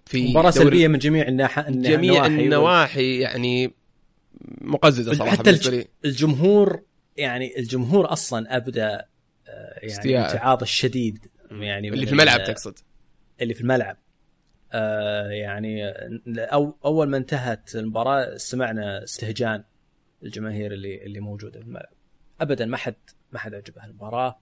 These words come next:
Speaker 2: وأعتقد كان فيها تخاذل من الطرفين.
Speaker 1: ليه-،
Speaker 2: آه، في
Speaker 1: ليش
Speaker 2: مباراة
Speaker 1: تتوقع؟
Speaker 2: ثانية صافية.
Speaker 1: يعني، يعني الدنمارك ممكن تتصدر لو، لو،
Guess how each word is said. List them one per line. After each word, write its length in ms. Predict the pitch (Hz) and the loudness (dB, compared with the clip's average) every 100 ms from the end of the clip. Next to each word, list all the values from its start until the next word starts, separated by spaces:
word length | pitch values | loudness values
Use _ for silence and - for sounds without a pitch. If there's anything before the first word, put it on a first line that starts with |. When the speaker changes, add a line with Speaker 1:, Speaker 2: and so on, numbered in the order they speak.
| _ _ _ | _ _ _
Speaker 2:
وأعتقد 340 | - 113 120 - | -16 -12 -12 -10
كان 140 | 117 | -10
فيها 140 | 110 107 | -8 -8
تخاذل 540 | 104 101 120 110 113 | -8 -4 -4 -4 -8
من 60 | 110 | -10
الطرفين. 580 | - 113 113 117 120 - _ _ _ _ _ _ - | -14 -14 -12 -12 -12 -16 _ _ _ _ _ _ -2
Speaker 1:
ليه-، 60 | |
Speaker 2:
آه، 120 | 233 - | 0 2
في 100 | 214 | 2
Speaker 1:
ليش 80 | |
Speaker 2:
مباراة 180 | 143 135 | 4 4
Speaker 1:
تتوقع؟ 140 | 139 139 | 4 0
Speaker 2:
ثانية 140 | 120 | 0
صافية. 340 | 101 98 - | -2 -6 -8
Speaker 1:
يعني، 480 | 101 101 107 107 107 - _ - | -12 -10 -10 -12 -14 -20 _ -12
يعني 240 | 113 117 | -8 -6
الدنمارك 420 | 135 165 202 - | 2 2 2 0
ممكن 220 | 196 185 160 | -2 -2 -4
تتصدر 560 | 147 - 165 117 107 | -4 -4 -4 -4 -8
لو، 300 | 110 104 110 | -6 -6 -6
لو، 420 | 107 104 107 110 | -4 -6 -6 -12